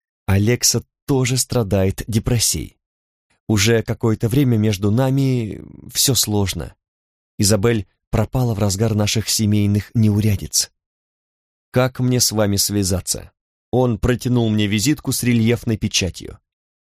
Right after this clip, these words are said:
Я провёл пальцами по выпуклым буквам. Звоните по этому номеру в любое время дня и ночи.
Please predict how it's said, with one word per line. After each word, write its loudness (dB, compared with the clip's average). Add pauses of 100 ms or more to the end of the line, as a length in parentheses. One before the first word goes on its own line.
(100)
Я 2
провёл 2
пальцами -2
по -2
выпуклым -2
буквам. -4 (400)
Звоните 2
по -2
этому 2
номеру 2
в 0
любое 2
время 2
дня 0
и 0
ночи. -2